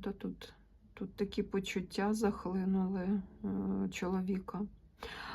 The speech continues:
Але, знаєте, е, хотів би проявлятись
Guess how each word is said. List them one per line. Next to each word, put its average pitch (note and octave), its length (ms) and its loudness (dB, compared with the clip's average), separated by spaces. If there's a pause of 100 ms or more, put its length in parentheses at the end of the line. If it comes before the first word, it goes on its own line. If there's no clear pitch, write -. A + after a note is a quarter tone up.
(180)
Але, F#3+ 340 4
знаєте, G#3+ 480 6
е, F#3 460 2 (340)
хотів G#3 640 4
би G3 340 6 (160)
проявлятись G3 1300 4